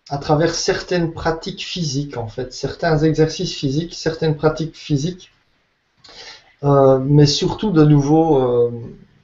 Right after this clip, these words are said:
moi, je préconise toujours ce, ce, cette non-technique parce que, à travers la non-technique,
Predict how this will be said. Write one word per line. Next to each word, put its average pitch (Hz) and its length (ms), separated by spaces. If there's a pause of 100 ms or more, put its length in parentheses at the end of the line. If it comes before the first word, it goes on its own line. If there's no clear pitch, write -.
moi, 139 200
je 143 120
préconise 139 560
toujours 147 400
ce, - 300
ce, - 240 (280)
cette - 360
non-technique 139 680
parce - 240
que, - 260
à 143 80
travers 156 340
la 147 140
non-technique, 151 800